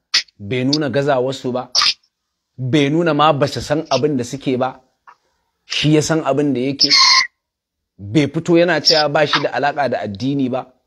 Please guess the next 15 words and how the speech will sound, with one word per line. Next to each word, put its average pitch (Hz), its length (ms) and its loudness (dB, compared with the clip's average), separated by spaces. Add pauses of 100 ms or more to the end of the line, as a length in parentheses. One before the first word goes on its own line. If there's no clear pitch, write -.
Bai 117 220 -2
fito 143 300 0
ba? 143 300 0 (500)
Oh, 131 160 0 (800)
kenan 131 380 -4
tunkuɗa 156 420 -2
yaran 123 440 2 (200)
da 110 120 -6
tunkuɗa 147 420 -4
waɗanda 123 340 -4
suka - 260 -6
ɗaga 104 260 -2
tuta 107 380 -6 (220)
da 104 100 -6
tunkuɗa 156 640 0